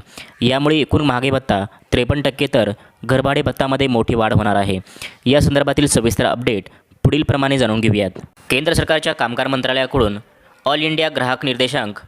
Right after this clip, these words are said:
माहे जून दोन हजार चोवीसपर्यंत जाहीर करण्यात आलेली आहे. या निर्देशांकानुसार सरकारी कर्मचाऱ्यांच्या महागाई भत्त्यामध्ये तीन टक्के वाढ निश्चित झालेली आहे. यामुळे सरकारी कर्मचाऱ्यांना एकूण त्रेपन्न टक्के दराने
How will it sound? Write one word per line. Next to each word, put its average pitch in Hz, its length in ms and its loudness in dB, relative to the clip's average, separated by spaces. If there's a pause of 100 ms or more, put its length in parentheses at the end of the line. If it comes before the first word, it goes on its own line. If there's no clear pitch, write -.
(240)
माहे 131 320 0
जून 156 240 -2
दोन 147 120 0
हजार 135 180 0
चोवीसपर्यंत 135 600 -2 (640)
जाहीर 135 220 0
करण्यात 135 360 -4
आलेली 117 240 0
आहे. 101 320 -2 (560)
या 151 160 0
निर्देशांकानुसार 131 880 -2 (340)
सरकारी 151 380 -2
कर्मचाऱ्यांच्या 151 520 -2
महागाई 120 320 -2
भत्त्यामध्ये 127 560 -2 (360)
तीन 156 180 -2
टक्के 156 260 -2
वाढ 117 280 0 (320)
निश्चित 135 340 -2
झालेली 120 340 0
आहे. 101 240 -2 (480)
यामुळे 151 320 0
सरकारी 143 320 -2
कर्मचाऱ्यांना 139 460 -2
एकूण 117 420 0 (360)
त्रेपन्न 156 300 -4
टक्के 160 240 -2
दराने 123 440 -2